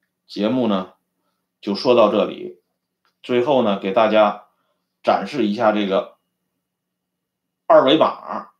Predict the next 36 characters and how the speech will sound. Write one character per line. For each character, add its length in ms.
啊， 440
愿 360
意 40
扫 220
码 240
的 80
同-， 260
朋 180
友 140
呢， 220
可 220
以 380
扫 260
一 80
扫。 320
咱 160
们 160
这 120
个 280
今 240
天 180
的 100
话 140
题 220
呢， 240
就 360
告 260
一 100
段 200
落。 320
今 240
天 180
的 140
直 180
播 240
呢， 300